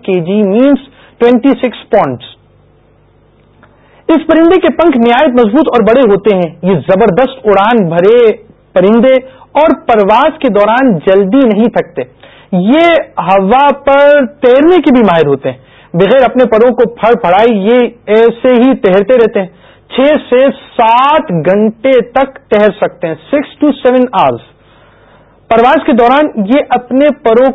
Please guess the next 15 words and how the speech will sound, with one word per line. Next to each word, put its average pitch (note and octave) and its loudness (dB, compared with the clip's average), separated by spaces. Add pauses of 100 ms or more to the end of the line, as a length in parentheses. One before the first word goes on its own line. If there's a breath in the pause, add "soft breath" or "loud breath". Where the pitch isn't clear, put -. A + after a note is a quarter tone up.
کو C4+ 2
ہموار E3 -2
رکھتے A3+ -4
ہیں۔ G#3+ -6 (600 loud breath)
دور F4 2
سے E4 2
دیکھنے C#4 -2
پر D4 0 (100)
ایسا B3 0
لگتا A#3+ -2
ہے C#4+ 0
جیسے C4+ 0 (180)
کوئی، C4 2 (2250)
مطلب، A3+ 0
بالکل D4 2